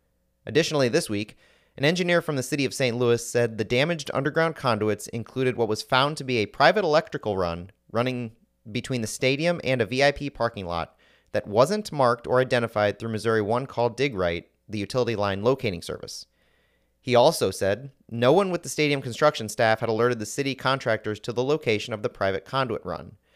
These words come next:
And in the Post-Dispatch's article, the engineer said in an email to other city officials on September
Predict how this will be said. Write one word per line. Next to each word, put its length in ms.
And 120
in 40
the 60
Post-Dispatch's 720
article, 540
the 140
engineer 320
said 360
in 140
an 140
email 320
to 160
other 160
city 240
officials 420
on 140
September 420